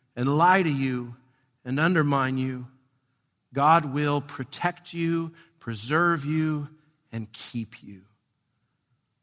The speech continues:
Luther translates this as his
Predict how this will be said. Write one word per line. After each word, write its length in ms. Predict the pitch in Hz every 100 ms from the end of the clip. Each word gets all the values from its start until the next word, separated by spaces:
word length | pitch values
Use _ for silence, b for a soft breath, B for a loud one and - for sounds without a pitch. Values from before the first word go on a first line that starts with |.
| _ _ _ _ _
Luther 280 | 127 135 135
translates 540 | - 131 123 127 120 -
this 240 | 123 -
as 260 | 117 - - _ _
his 320 | - 131 -